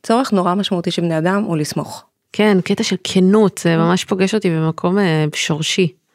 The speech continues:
Speaker 1: וזה נכון, רק המון אנשים לא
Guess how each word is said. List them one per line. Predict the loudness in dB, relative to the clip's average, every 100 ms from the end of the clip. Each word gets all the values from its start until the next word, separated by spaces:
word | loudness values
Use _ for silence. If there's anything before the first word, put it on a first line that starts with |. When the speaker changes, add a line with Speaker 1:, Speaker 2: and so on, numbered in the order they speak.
| _ _ _ _
Speaker 1:
וזה | -2 0 2 0 -2 -4 -2
נכון, | -2 -2 -4 -2 -2 -6 _
רק | -4 -4 0
המון | 0 0
אנשים | -2 -2 -2 -2 -2 -8 _ _ _ _ _ _ _ _ 0
לא | 2